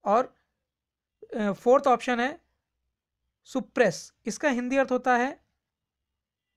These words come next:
दबाना। अगर हम यहाँ क्वेल के हिंदी अर्थ वश में करना को देखें तो हमारा यहाँ पर फोर्थ ऑप्शन यानी कि दबाना,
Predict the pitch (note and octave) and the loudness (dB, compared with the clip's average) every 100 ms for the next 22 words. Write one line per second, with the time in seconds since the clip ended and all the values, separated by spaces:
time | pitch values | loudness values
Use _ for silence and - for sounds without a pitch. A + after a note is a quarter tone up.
0 | _ _ _ _ _ _ - F#3 E3+ G3+ | _ _ _ _ _ _ -18 -8 -2 2
1 | G3+ G3+ E3+ C3+ _ _ _ _ _ _ | 2 2 -2 -8 _ _ _ _ _ _
2 | _ _ _ _ _ _ _ _ _ _ | _ _ _ _ _ _ _ _ _ _
3 | _ _ _ _ _ _ _ _ _ _ | _ _ _ _ _ _ _ _ _ _
4 | _ _ _ _ _ _ _ _ _ _ | _ _ _ _ _ _ _ _ _ _
5 | _ _ _ _ - A3+ D#4 D4 D4+ - | _ _ _ _ -4 0 0 0 -6 0
6 | B3+ B3+ A#3 A3 G#3 A3 A3+ F#3+ A3 B3 | 2 2 0 -4 -2 -4 -4 -4 -2 0
7 | A#3+ A#3+ F3+ A#3 B3 C4 C4 A3+ G#3+ A3+ | 0 -2 0 0 0 -6 -2 -2 -2 -4
8 | A3 F#3+ F#3 B3 C4 _ _ _ G#3+ G#3+ | -4 -6 -8 -12 -14 _ _ _ -4 0
9 | B3 C4 C4 C4+ C#4 - A#3 B3+ A#3 G#3+ | 2 2 0 -2 -4 0 2 4 2 -2
10 | A3 G#3+ A3+ A#3 A3+ F3 G3+ F#3+ F#3 F3+ | -4 -4 -6 -8 -8 -2 0 2 0 -6
11 | D#3 | -10